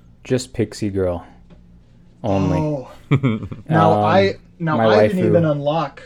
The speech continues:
Speaker 2: I didn't even unlock the Pixie one, to be honest.
Speaker 1: Yeah, she's the best, and she's the best, and she's the best familiar. Uh, no, but, uh,
Speaker 2: <laughs>
Speaker 1: Silver Knight was cool. I'm not gonna deny Silver Knight. I used him in the Bloodless fight,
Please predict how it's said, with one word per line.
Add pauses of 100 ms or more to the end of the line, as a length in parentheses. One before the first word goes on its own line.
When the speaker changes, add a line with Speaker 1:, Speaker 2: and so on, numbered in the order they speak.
(220)
Speaker 2:
I
didn't
even
unlock
the
Pixie
one,
to
be
honest. (260)
Speaker 1:
Yeah,
she's
the
best,
and
she's
the
best, (120)
and
she's
the
best
familiar. (500)
Uh,
no,
but,
uh,
Speaker 2:
<laughs>
Speaker 1:
Silver
Knight (140)
was
cool.
I'm
not
gonna
deny
Silver
Knight.
I
used
him
in
the
Bloodless
fight,